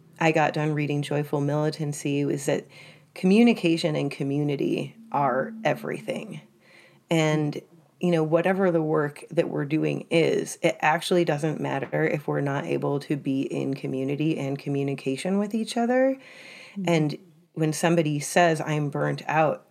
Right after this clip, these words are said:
Speaker 1: the work is knowing what they mean by that and asking them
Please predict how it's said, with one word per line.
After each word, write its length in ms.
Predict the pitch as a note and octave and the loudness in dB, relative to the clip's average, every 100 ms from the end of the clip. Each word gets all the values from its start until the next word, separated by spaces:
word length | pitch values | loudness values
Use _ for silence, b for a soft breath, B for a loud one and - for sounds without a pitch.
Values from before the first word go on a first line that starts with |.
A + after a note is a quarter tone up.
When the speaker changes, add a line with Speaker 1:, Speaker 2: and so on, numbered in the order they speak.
| - | -6
Speaker 1:
the 160 | D#3 F3 | 2 4
work 440 | E3+ G3 A#3+ A#3 - | 4 4 2 0 0
is 440 | F#3 G3 C#3+ - - - | 4 6 4 0 -8 -4
knowing 460 | D3+ E3+ E3+ D#3 D3+ | 2 4 4 4 4
what 200 | D#3 - | 2 2
they 160 | C#3+ | 0
mean 240 | C3+ C3 C3+ | 0 -2 -2
by 200 | - - | -2 0
that 360 | - - - - | 2 0 -2 -4
and 160 | D#3 - | -4 -2
asking 480 | C#3 D#3 - F3+ F#3+ | -6 -6 -2 0 2
them 360 | G3 G#3+ A3 | 2 2 2